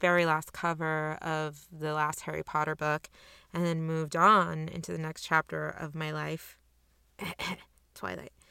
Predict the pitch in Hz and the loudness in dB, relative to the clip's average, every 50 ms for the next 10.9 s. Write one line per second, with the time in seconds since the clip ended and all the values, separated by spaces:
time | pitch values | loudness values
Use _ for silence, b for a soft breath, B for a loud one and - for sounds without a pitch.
0 | B B B B B B B B B _ _ _ _ _ _ _ _ _ _ _ | B B B B B B B B B _ _ _ _ _ _ _ _ _ _ _
1 | - 190 202 226 247 277 277 285 277 254 254 254 247 - - 220 240 247 - - | -12 -4 0 2 2 4 4 2 0 2 2 2 2 4 2 0 0 0 -2 -2
2 | 262 254 247 226 - - 208 214 226 208 202 214 202 - - 185 185 208 - - | -2 -2 -2 -2 -2 -4 -2 -2 -2 -2 -4 -6 -6 -6 -6 -6 -6 -6 -6 -6
3 | 202 208 214 214 202 202 208 220 208 - - 208 262 - 202 - - - - - | -4 -4 -2 -4 -4 -4 -6 -6 -6 -6 -8 -8 -8 -8 -10 -12 -14 -18 -18 -18
4 | - - _ _ - - 202 254 320 - - - 185 180 - - 156 - - - | -18 -20 _ _ -12 -6 -4 -4 -4 -4 -6 -10 -10 -10 -8 -10 -10 -10 -8 -10
5 | - - - 180 175 170 170 170 165 160 - 165 156 151 151 160 160 160 - - | -10 -10 -10 -8 -8 -6 -6 -6 -8 -8 -8 -10 -8 -8 -6 -8 -8 -10 -10 -16
6 | _ - 175 170 165 165 165 160 165 165 165 160 165 - - - 190 180 175 175 | _ -6 -4 -2 0 -2 -2 -2 -4 -4 -4 -4 -6 -8 -10 -8 -6 -4 -4 -2
7 | 180 190 202 - - - 180 233 277 262 - - 185 180 175 185 196 208 196 226 | -2 -2 -4 -4 -4 -4 -2 0 0 0 -2 -4 -8 -8 -6 -4 -4 -4 -4 -6
8 | 233 226 226 220 214 214 214 208 196 - - 180 175 190 - - - - 196 190 | -6 -6 -4 -4 -6 -4 -6 -6 -8 -8 -8 -6 -6 -6 -10 -14 -10 -8 -8 -8
9 | 196 - - - 208 233 214 - - 190 B B B B B B B B B B | -8 -10 -8 -8 -8 -6 -8 -8 -12 -14 B B B B B B B B B B
10 | B B - 208 202 - - 214 220 214 208 202 202 190 190 185 185 202 | B B -4 -4 -4 -4 -4 -2 0 0 2 2 2 0 0 -2 -4 -6